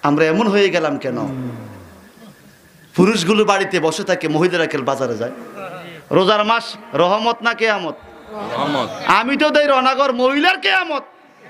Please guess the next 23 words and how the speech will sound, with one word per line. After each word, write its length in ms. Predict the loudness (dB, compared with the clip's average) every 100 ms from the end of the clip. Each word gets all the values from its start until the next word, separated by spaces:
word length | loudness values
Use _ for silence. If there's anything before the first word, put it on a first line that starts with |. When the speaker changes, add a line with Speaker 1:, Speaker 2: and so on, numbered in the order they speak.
| -20 -20 -20 -20 -20 -18 -14 -2
Speaker 1:
রোজার 300 | 2 4 4
মাসে 220 | 2 2 2
মহিলা 340 | 2 2 2
বাড়ে 260 | 2 0 2
না 100 | 0
কমে? 400 | 0 0 0 -2 -8 -20 -20 -16 -10 2
ও 300 | 4 4 2
ভাই, 240 | 0 0 -4 -2
বাজার 480 | -2 0 -2 -4 -2
ডাবায় 300 | -2 0 -2
আলায়, 360 | -4 -6 -8 -10 -20 -2
সুইবারে 400 | 0 4 2 2
কয় 140 | 0
কুড়ান 340 | -2 -2 -2 0
লাগে 240 | -2 -2
না, 120 | -4
বোরকা 540 | -2 -2 0 0 0 -2
কুড়ায়। 420 | -2 -2 -2 -6 -12 -12 -12 -10 -10 -8 -4 0 0 -2 -4 -4 -6 -6 -6 -8 -8 -10 -12 -10 -12 -12 -12 -12 -14 -14 -14 -14 -18 -18 -20 -16 -16 -14 -14 -14 -14 -14 -14 -12 -6 0
বোরকা 600 | 4 4 4 2 2 0
ঝাড়ু 320 | 0 0 0 2
দেয় 220 | 2 2
বাজার, 480 | 0 0 0 0 -4
সুইবারে 560 | -2 0 0 -2 -2